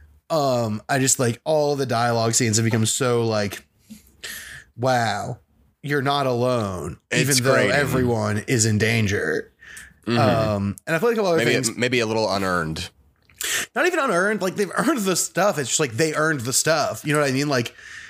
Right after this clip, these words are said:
Speaker 1: there's nothing about the themes in the back half that are different than the themes in the front half.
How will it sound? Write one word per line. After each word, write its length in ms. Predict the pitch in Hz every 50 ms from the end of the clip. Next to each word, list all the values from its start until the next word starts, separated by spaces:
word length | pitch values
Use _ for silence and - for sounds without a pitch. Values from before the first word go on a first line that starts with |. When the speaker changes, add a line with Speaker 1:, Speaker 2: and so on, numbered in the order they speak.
| - - _ _
Speaker 1:
there's 220 | 143 165 165 147
nothing 320 | 147 156 160 156 185 180 175
about 300 | 156 131 135 135 143 120
the 100 | 147 135
themes 300 | - 147 143 139 135 127
in 60 | 131
the 60 | 135
back 260 | 113 101 107 117 120 -
half 240 | 151 143 139 135
that 80 | - 123
are 60 | 117
different 440 | 113 110 - 120 113 110 139 139 139
than 80 | 139 123
the 40 |
themes 180 | 135 135 127 123
in 60 | 123
the 80 | 120 107
front 240 | - 113 107 120 139
half. 380 | 160 165 165 175 170 - -